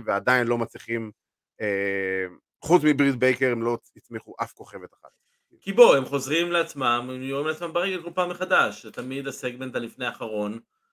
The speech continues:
Speaker 2: בדיינמייט, זה סגמנט נשים, וזה הסגמנט היחידי. וזהו, ואתם לא עושים שום דבר, אולי
Speaker 1: כן.
Speaker 2: אתם מוסיפים קרב ברמפייג'.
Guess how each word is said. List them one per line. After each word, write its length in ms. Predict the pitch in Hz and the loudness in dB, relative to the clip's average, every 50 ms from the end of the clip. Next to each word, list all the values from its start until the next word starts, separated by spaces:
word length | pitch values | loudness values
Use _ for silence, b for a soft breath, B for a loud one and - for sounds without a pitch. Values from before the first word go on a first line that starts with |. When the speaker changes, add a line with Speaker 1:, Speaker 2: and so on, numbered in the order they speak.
| _ _ _ _ _ - | _ _ _ _ _ -4
Speaker 2:
בדיינמייט, 800 | 123 117 120 110 107 101 98 98 95 92 85 85 85 90 - _ _ _ _ _ _ | -4 0 0 0 0 0 -4 -6 -8 -10 -12 -14 -14 -16 -18 _ _ _ _ _ _
זה 60 | 120 | -16
סגמנט 400 | 107 - 139 139 143 156 156 147 | -6 -2 -2 0 0 0 -2 -2
נשים, 380 | 147 139 - - 110 101 101 101 | -4 -4 -4 -4 -4 -4 -2 0
וזה 120 | 101 107 | 0 0
הסגמנט 420 | 104 104 - 147 139 147 143 143 156 | 0 2 2 2 2 2 0 2 2
היחידי. 560 | 135 127 - - 127 117 - 98 85 80 78 _ _ _ _ _ _ _ _ _ _ _ _ _ _ _ _ _ 95 95 | 2 2 0 -4 -10 -6 -6 -6 -8 -8 -10 _ _ _ _ _ _ _ _ _ _ _ _ _ _ _ _ _ _ -2
וזהו, 440 | 101 104 104 107 - - 381 370 415 - - | 0 0 0 6 6 6 6 6 2 -4 -8
ואתם 220 | 107 107 - 120 120 | -10 -6 -2 2 4
לא 60 | 127 | 4
עושים 180 | - - 143 135 | 4 4 0 -10
שום 140 | - 156 | -4 0
דבר, 240 | 165 175 170 202 190 | 0 4 6 8 6
אולי 640 | 160 120 110 107 107 107 113 127 143 143 151 - - | 6 6 2 0 2 6 8 10 10 10 10 10 8
Speaker 1:
כן. 40 | 403 | 8
Speaker 2:
אתם 80 | 330 | 6
מוסיפים 760 | - 117 110 110 113 117 117 117 123 113 - 131 127 123 113 98 | 2 0 -4 -6 -6 -8 -8 -8 -8 -8 -4 -4 -4 -4 -4 -4
קרב 300 | 110 113 123 131 131 123 113 | 2 6 6 6 6 4 2
ברמפייג'. 640 | 117 110 107 107 104 104 101 95 _ - 60 - | 0 0 0 0 -2 -4 -6 -8 _ -20 -20 -20